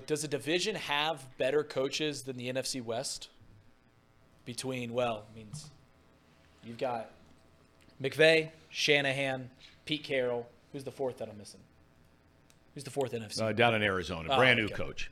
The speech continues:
Speaker 1: Okay, so you don't know
Speaker 2: Steichen.
Speaker 1: about it. But yeah, that, that three: Pete Carroll, Super Bowl winning
Speaker 2: Yep,
Speaker 1: coach.
Speaker 2: yep. Well,
Speaker 1: Sean
Speaker 2: I mean, in
Speaker 1: McVay.
Speaker 2: that division, you have two Super Bowl winning head coaches.
Speaker 1: And then you've got one that's, that's leading a,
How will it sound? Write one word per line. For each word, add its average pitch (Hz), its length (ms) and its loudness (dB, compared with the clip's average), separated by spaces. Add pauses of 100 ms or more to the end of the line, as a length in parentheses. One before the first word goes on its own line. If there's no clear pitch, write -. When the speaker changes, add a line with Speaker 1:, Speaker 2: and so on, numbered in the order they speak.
Speaker 1:
Okay, 113 280 -2
so - 180 -6
you 107 180 -6
don't 117 140 8
know 90 60 2
Speaker 2:
Steichen. - 20 0
Speaker 1:
about 117 140 -2
it. 113 100 -12 (180)
But 240 100 12
yeah, 202 160 12
that, 151 240 6
that 170 220 6
three: 165 260 4
Pete 180 300 -2
Carroll, 175 340 8 (240)
Super 170 260 0
Bowl 165 120 8
winning 156 160 2
Speaker 2:
Yep, 120 100 12
Speaker 1:
coach. 143 320 4
Speaker 2:
yep. 107 280 -2
Well, 202 160 12
Speaker 1:
Sean 175 80 12
Speaker 2:
I 180 80 12
mean, 170 100 8
in 143 60 10
Speaker 1:
McVay. - 20 10
Speaker 2:
that 151 180 12
division, 143 380 4
you 127 80 4
have 107 140 2
two 147 160 2
Super 131 280 0
Bowl 117 200 4
winning 120 260 0
head 110 180 0
coaches. 92 540 -4
Speaker 1:
And 127 140 -10
then 131 100 -4
you've 131 140 -8
got 135 180 2
one 135 240 -2
that's, 123 320 -6
that's 123 240 -8
leading 131 300 -6
a, 117 160 -8